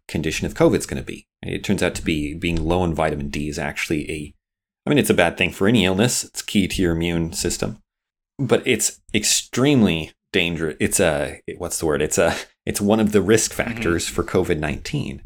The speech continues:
Speaker 1: is vitamin D. How do you get vitamin D? Generally, it's by being outside in the sun.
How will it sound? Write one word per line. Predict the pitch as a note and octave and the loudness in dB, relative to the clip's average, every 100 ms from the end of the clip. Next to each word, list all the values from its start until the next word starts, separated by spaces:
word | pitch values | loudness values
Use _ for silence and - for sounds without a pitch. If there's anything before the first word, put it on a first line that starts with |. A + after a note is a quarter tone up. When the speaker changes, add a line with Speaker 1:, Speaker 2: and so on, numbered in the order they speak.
| - - - | -10 -10 -8
Speaker 1:
is | E2 E2+ | -6 0
vitamin | F2 F2 F2 | 0 0 -2
D. | E2 D2+ | -4 -6
How | D2 F#2+ | -6 -4
do | G2+ | 0
you | |
get | A2 G#2+ | 2 2
vitamin | G#2 G2+ G2 | 2 2 2
D? | G2+ | 0
Generally, | G2+ G2+ F#2+ F2+ F2 | 0 0 -2 -2 -2
it's | D#2+ | -4
by | - D2+ | -4 -4
being | D#2+ C#2+ | -4 -6
outside | C2+ C2 - C#2+ | -6 -4 -2 -2
in | C#2+ | -6
the | C2 | -8
sun. | - - | -6 -8